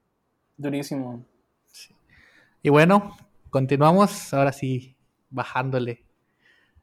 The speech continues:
Speaker 2: un poquito al ritmo. Quiero irme por ramas de géneros muy grandes, ¿no? Sin meterme a subgéneros, porque si no, tampoco acabamos hoy.
Speaker 1: Sí.
Speaker 2: Eh, pop,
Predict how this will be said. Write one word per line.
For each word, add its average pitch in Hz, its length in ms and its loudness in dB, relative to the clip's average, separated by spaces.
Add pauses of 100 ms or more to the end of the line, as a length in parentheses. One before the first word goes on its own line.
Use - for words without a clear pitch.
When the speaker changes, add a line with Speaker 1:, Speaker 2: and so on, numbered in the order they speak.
(140)
Speaker 2:
un 147 160 -6
poquito 135 500 -6
al 139 180 -4
ritmo. 180 720 0 (340)
Quiero 151 160 2
irme 147 200 0
por 127 380 -8 (400)
ramas 196 360 0
de 170 60 -6
géneros 170 360 -2
muy 160 280 -4
grandes, 123 400 -4
¿no? 139 240 -12 (200)
Sin 127 360 -8
meterme 139 420 -2
a 127 80 -2
subgéneros, 147 540 -4
porque - 280 -6
si 139 100 -6
no, 143 120 -4
tampoco 143 300 -6
acabamos 123 560 -8 (840)
hoy. 127 240 0
Speaker 1:
Sí. - 1160 -20
Speaker 2:
Eh, 151 160 4 (100)
pop, 202 220 0